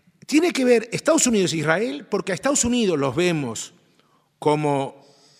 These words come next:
los protocolos, los con-, los, los, los complotados para la conquista del mundo, con su Manifest Destiny y demás malentendido en Europa,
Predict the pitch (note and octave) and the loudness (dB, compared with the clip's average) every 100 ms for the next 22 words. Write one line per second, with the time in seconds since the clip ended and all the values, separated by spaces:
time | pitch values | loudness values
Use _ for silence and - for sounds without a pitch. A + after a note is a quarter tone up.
0 | _ - C#3 C#3 C3+ - - D3+ D3+ C#3+ | _ -6 2 2 2 -4 -2 -2 0 0
1 | F3 F3+ D#3 B2 - - _ _ _ _ | 2 2 2 -2 -8 -16 _ _ _ _
2 | _ _ A2+ B2+ - D#3 D3 D#3+ D#3 - | _ _ -6 -6 -2 -2 -2 -2 -2 -2
3 | - D3 C3 - D3 C#3 - - E3 D#3+ | -2 -2 -2 -6 -2 -2 -2 0 0 0
4 | D#3 D3 - F#3+ E3 C3+ B2+ C3 B2 A#2+ | -4 -4 0 0 0 -6 -8 -8 -8 -10
5 | - - A2+ A2 G2+ F#2+ G#2+ D3 _ _ | -12 -10 -8 -8 -12 -12 -14 -16 _ _
6 | - A2+ A#2 B2 G#2+ A2+ - A#2+ - G#2 | -12 -10 -8 -8 -8 -10 -8 -10 -8 -10
7 | G2 G2 G#2 A2 - G2+ G#2+ G2+ G2+ G2 | -10 -10 -12 -14 -14 -12 -12 -12 -14 -14
8 | G#2 F#2+ F2+ E2 A#2 | -14 -14 -16 -16 -16